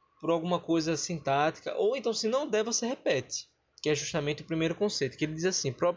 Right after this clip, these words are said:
repetição é, é realmente repetir essas palavras, né?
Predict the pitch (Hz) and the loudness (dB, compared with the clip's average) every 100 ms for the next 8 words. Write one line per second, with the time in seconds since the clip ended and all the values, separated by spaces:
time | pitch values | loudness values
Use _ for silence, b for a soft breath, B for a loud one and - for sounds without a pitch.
0 | - 180 196 214 208 220 220 226 - 214 | 0 0 2 0 0 2 2 2 0 0
1 | 240 233 226 214 226 233 196 - 202 233 | 0 0 0 0 -2 -2 -10 -8 -2 -2
2 | 240 B B B B B _ _ - - | -2 B B B B B _ _ -18 -8
3 | 175 196 202 226 - 220 190 143 113 110 | -2 0 2 0 0 2 4 4 2 -2
4 | 104 - - _ - 139 143 | -6 -8 -12 _ -6 -2 -2